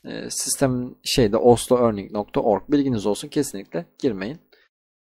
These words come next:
E, onun dışında arkadaşlar, e, A M S enerjisine geri dönecek olursak, e, üzerine konuşmaya gerek yok. E, bir hafta dayandı. Şimdi şöyle bir,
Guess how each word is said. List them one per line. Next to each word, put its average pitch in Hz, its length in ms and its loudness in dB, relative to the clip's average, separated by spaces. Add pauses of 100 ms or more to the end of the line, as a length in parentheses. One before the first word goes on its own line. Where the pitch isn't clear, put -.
(380)
E, 110 60 -8
onun 185 220 0
dışında 135 240 0
arkadaşlar, 120 540 0
e, 101 300 -6
A 117 160 2
M 139 140 4
S - 160 0
enerjisine 160 460 0
geri 160 180 4
dönecek 160 340 2
olursak, 143 560 2 (520)
e, - 40 -16
üzerine 160 380 4
konuşmaya 170 420 2
gerek 170 340 4
yok. - 300 -4 (280)
E, 101 340 -6
bir 170 60 8
hafta 131 280 8
dayandı. 95 340 -2
Şimdi 156 280 -2
şöyle 151 360 6
bir, - 260 -4